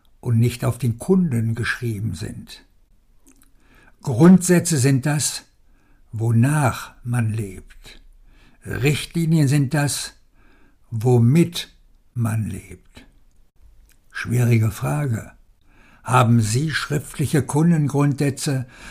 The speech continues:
an denen sich Ihre Mitarbeiter und Ihr Unternehmen orientieren können? Drittens. Schlechte Vorbilder in der oberen Führungsebene.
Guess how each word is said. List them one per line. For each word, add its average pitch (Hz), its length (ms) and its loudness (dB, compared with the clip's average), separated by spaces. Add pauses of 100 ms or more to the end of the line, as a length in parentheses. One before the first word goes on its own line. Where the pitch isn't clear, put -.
(100)
an 131 220 2
denen 135 320 4
sich 127 180 -2
Ihre 123 160 2
Mitarbeiter 131 800 2
und 127 200 0
Ihr 131 120 -4
Unternehmen 127 800 4
orientieren 120 840 2
können? 170 480 -2 (1700)
Drittens. 123 680 0 (960)
Schlechte 110 560 -6
Vorbilder 131 600 2
in 123 140 0
der 123 160 0
oberen 120 380 2
Führungsebene. 120 960 0